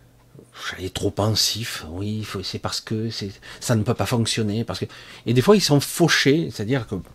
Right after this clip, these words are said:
pouf, par dépassement, d'un coup, plus rien ne se passe, l'ego s'arrête, il se fige, ils sont là, médusés, voire, euh, sidérés complètement, ils sont là,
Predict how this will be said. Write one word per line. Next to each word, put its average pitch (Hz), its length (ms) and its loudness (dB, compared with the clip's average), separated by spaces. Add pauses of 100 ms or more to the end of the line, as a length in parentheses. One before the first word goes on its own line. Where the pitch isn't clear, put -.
(120)
pouf, 107 200 6 (800)
par 117 220 2
dépassement, 175 640 6
d'un 143 240 8
coup, 220 260 0 (720)
plus 185 140 10
rien 175 200 6
ne 160 60 6
se - 120 0
passe, 190 380 0
l'ego 135 400 8
s'arrête, 117 640 0 (280)
il - 40 -10
se - 140 -4
fige, 156 420 -2 (500)
ils 113 80 -12
sont 123 220 0
là, 143 220 6
médusés, 120 720 2
voire, 101 500 -12
euh, - 40 -16 (240)
sidérés 95 840 -4
complètement, - 760 -12 (160)
ils - 40 -20
sont - 200 -18
là, - 140 -18